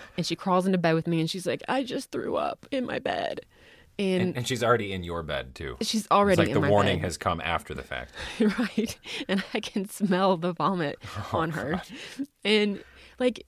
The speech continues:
Speaker 1: I had to make this split decision. Like, I just fell asleep. If I get up and go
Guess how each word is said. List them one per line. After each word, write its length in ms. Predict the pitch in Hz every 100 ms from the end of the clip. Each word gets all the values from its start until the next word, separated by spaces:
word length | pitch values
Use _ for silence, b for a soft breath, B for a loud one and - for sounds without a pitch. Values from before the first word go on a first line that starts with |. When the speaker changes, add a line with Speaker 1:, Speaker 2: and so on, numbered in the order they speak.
| -
Speaker 1:
I 80 |
had 220 | 220 247 262
to 60 |
make 280 | 233 226 226
this 160 | 202 -
split 340 | - 220 170
decision. 500 | 175 165 190 165 156
Like, 220 | 156 156 - B B B -
I 100 | 165
just 280 | 156 175 -
fell 160 | 208
asleep. 380 | 214 - 170 165
If 120 | 151
I 100 | 147
get 180 | 175 180
up 140 | 180
and 100 | 165
go 260 | 160 156 147